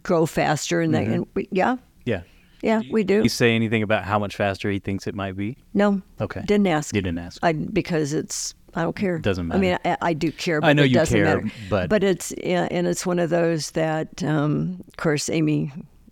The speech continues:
Speaker 1: kinda took him aback 'cause she said, "So when do we go on hospice?" <laughs> "What do you mean hospice?" <laughs> You know, and it's like, 'cause there's gonna be the point where I'll have to be on hospice.
Speaker 2: Sure.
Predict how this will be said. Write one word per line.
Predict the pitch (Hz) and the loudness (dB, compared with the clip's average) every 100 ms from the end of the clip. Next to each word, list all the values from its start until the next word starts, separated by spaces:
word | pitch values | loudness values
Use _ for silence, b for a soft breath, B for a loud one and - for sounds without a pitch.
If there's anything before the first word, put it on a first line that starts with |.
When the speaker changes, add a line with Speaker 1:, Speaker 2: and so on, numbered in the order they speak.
| - | -4
Speaker 1:
kinda | 151 139 131 - - | -2 0 -4 -8 -6
took | 160 - | -4 -2
him | 143 | -2
aback | 135 151 151 - | 0 0 -2 -4
'cause | 143 | -6
she | - | -6
said, | 143 - 143 139 - B B B B | -6 -2 -2 -2 -8 B B B B
"So | - - 185 175 170 165 165 165 165 - _ - - - | -8 0 2 2 2 2 0 0 0 -4 _ -20 -20 -12
when | - 170 180 | -6 0 2
do | 170 | 2
we | 165 | 2
go | 151 147 | 0 0
on | 135 | 0
hospice?" | 180 147 - - - - - | 0 -2 -4 -6 -6 -8 -8
<laughs> | - | -6
"What | 147 170 - - | -4 -4 -6 0
do | 269 | 4
you | |
mean | 233 175 | 4 2
hospice?" | 165 - - 160 - 185 - | 0 -4 -6 -6 -4 -6 -2
<laughs> | |
You | 233 226 | 0 2
know, | 202 - | 2 2
and | 214 160 | 2 0
it's | 156 | 0
like, | 170 165 - B B B B B - | 0 -2 -2 B B B B B -6
'cause | - 196 - | 0 0 0
there's | - 196 170 | 0 2 2
gonna | 196 180 | 2 0
be | 160 160 | 2 0
the | 170 | 0
point | 175 151 - | 0 -2 0
where | 151 147 143 - _ - - _ _ _ | 0 0 -4 -10 _ -20 -20 _ _ _
I'll | - 165 | -2 0
have | 202 214 | 2 0
to | - | -2
be | - | -6
on | 170 | -4
hospice. | 170 - - - | -6 -8 -8 -2
Speaker 2:
Sure. | 165 | 0